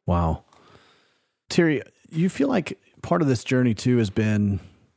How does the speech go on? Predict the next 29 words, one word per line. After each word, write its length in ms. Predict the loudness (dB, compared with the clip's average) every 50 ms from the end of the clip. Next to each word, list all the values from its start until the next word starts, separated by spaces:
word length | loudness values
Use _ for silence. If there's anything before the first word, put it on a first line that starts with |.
| _ _ _
forgiveness 1160 | -18 -14 0 2 2 2 2 2 0 0 2 2 2 0 2 2 0 -2 -4 -8 -12 -14 -14 -16 _ _ _ _ _ _ _ _ _ _ _ _ _ _ _ _ _ _ _
of 240 | 0 0 0 0 -2
some 220 | -6 -4 -2 0 2
of 60 | 2
the 100 | 0 0
things 260 | 0 0 0 0 0
that 180 | 0 -2 -2 0
have 200 | -2 0 0 2
happened 300 | 0 0 0 0 0 0
in 80 | 0
the 80 | 0 0
past, 540 | 0 0 0 0 0 -2 -4 -6 -12 -16 -18 _ -2
uh, 320 | -2 0 0 0 0 -2
forgiving, 640 | -2 -2 -2 0 0 2 2 2 2 2 0 -2 -4 _ _ _ _ _ -20 _ _ _ _
uh, 380 | -6 -4 -4 -2 -4 -4 -6 -6 -10 -12 -12 -10
y-, 220 | -10 -10 -10 -10 -8
you 160 | -4 -2 0
know, 120 | 0 0 0
people, 360 | 0 0 0 0 -2 -4 -6 -4
people 240 | -2 -2 0 2 2
that 60 | 0
have 100 | 0 0
done 160 | 0 0 0 0
stuff 240 | 0 -2 -2 -2
to 120 | -2 0 0
you, 220 | 2 2 2 0 0
people 220 | 0 -2 -2 0
that 120 | 0 0
have 260 | 0 -2 -2 -6 -8